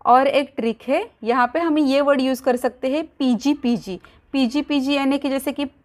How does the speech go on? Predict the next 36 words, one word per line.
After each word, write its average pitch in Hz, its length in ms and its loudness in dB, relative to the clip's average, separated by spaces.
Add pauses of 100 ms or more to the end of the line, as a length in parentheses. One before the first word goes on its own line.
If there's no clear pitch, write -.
(280)
अ, 214 100 2
पेइंग 262 380 4
गेस्ट, 262 220 0
पेइंग 247 320 0
गेस्ट 247 280 0
ऐसे 233 220 -4
भी 233 120 -2
हम 247 160 0
कह 247 180 0
सकते 240 320 -4
हैं, 247 140 2
या 254 160 2
फिर 285 200 -4
पोस्ट 254 420 2
ग्रेजुएशन, 226 560 2
पोस्ट 233 380 0
ग्रेजुएशन 233 520 0
जो 240 160 2
होता 240 240 0
है, 254 140 0 (320)
उसको 302 260 -2
भी 339 120 0
हम 349 180 2
पीजी 233 320 -4
कहते 220 340 -6
हैं। 214 160 -6 (320)
तो 262 60 -2
यहाँ 277 360 4
पे 330 220 2 (220)
ये 269 120 -2
पी 294 340 -2
से 359 160 -2
हम 330 200 2
लिख 240 140 0
सकते 226 340 -2
हैं 269 400 0